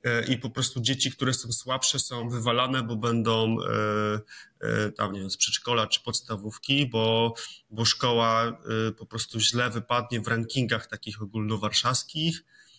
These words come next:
i wtedy po prostu, e,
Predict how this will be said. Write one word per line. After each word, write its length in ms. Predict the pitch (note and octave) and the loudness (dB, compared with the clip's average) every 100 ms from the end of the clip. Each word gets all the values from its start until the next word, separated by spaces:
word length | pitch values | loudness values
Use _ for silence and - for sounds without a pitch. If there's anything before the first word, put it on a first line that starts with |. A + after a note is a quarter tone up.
| _ _ - | _ _ -2
i 340 | B2 B2+ C3+ | 2 4 4
wtedy 760 | C3 C3 B2 A#2 B2+ B2+ B2+ B2+ | 2 0 -2 0 2 2 2 0
po 100 | - | -2
prostu, 880 | - A2 A#2+ B2 - B2 A#2+ A#2+ A#2+ | -2 2 4 2 0 0 2 2 2
e, 60 | - | 2